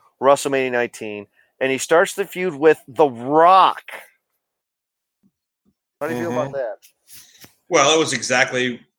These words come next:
Speaker 2: what we were looking for.
Speaker 1: Was it? 'Cause I don't know if The Rock would have
Speaker 2: It
Speaker 1: been a good
Speaker 2: happened,
Speaker 1: choice.
Speaker 2: it happened way too later. It happened way too late. I would have liked to see that in nineteen ninety-seven.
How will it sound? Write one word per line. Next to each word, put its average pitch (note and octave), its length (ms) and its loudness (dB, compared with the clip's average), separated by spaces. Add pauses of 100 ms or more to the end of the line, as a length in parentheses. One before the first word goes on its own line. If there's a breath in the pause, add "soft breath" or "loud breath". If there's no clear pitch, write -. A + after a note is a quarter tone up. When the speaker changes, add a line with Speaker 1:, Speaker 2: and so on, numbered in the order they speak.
Speaker 2:
what C3 180 -8
we B2+ 100 -8
were B2 120 -8
looking D#3+ 300 -6
for. - 260 -18 (500)
Speaker 1:
Was C4+ 280 2
it? G4 180 2 (100)
'Cause G3 160 -4
I G3 80 2
don't A#3 80 2
know A#3 60 2
if G3 160 -4
The F#3 60 -2
Rock F3+ 260 4
would D3 100 2
have E3+ 60 4
Speaker 2:
It D#3 40 2
Speaker 1:
been F3 60 4
a G3+ 60 6
good F#3 100 2
Speaker 2:
happened, D3+ 180 2
Speaker 1:
choice. D3 60 2
Speaker 2:
it D#3+ 60 2
happened C#3 420 -2
way C#3 160 2
too B2 240 -6
later. C3+ 420 2
It D#3 120 0
happened D3 260 -2
way D3 140 -2
too B2 160 -12
late. D3+ 240 0
I C3+ 120 0
would C#3 60 0
have C3 80 -2
liked B2 140 -6
to - 60 -16
see C3 160 -6
that A2+ 180 -6
in A2 60 -16
nineteen G#2+ 340 -10
ninety-seven. C3 760 0